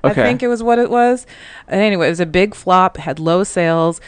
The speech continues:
Speaker 1: lots of glitches, although they were super, super excited about it before it launched, and then it launched, and it was a big wah, wah.
Speaker 2: How,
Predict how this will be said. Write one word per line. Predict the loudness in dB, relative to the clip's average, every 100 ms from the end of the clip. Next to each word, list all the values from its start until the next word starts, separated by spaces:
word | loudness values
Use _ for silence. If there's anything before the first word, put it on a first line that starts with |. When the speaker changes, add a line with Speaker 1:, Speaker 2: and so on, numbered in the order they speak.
| -20 -8
Speaker 1:
lots | 0 0 0
of | -8
glitches, | -2 -2 0 -4 -4 -4
although | -6 -6 -6
they | -4
were | -6
super, | -8 -10 -10 -8 -6 -6
super | -6 -6 -4
excited | -4 -4 -4 -2 -4
about | -8 -6 -6 -6
it |
before | -8 -10 -6 -6
it |
launched, | -4 -8 -6
and | -6 -4
then | -6
it | -6
launched, | -6 -6 -8
and | -10
it | -10
was | -12
a |
big | -8 -8 -6
wah, | -10 -10 -8 -6 -6 -6 -8
wah. | -12 -14 -12 -12 -12
Speaker 2:
How, | -14